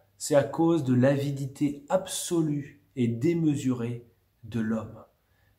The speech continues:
Mais laisse-moi te dire, laissez-moi vous dire que l'avidité de l'homme ne pourra jamais être satisfaite par l'accumulation de biens,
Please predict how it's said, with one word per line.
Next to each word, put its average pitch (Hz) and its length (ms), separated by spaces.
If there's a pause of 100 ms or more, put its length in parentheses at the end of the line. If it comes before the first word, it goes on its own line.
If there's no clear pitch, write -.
(100)
Mais 123 140
laisse-moi 151 800
te 156 120
dire, 151 440
laissez-moi 139 460
vous 135 160
dire 160 340 (220)
que 143 360 (300)
l'avidité 156 760
de 160 80
l'homme 143 320
ne 135 60
pourra 131 340
jamais 139 320
être 135 100
satisfaite - 920 (440)
par 123 640
l'accumulation 147 880
de 139 80
biens, 131 360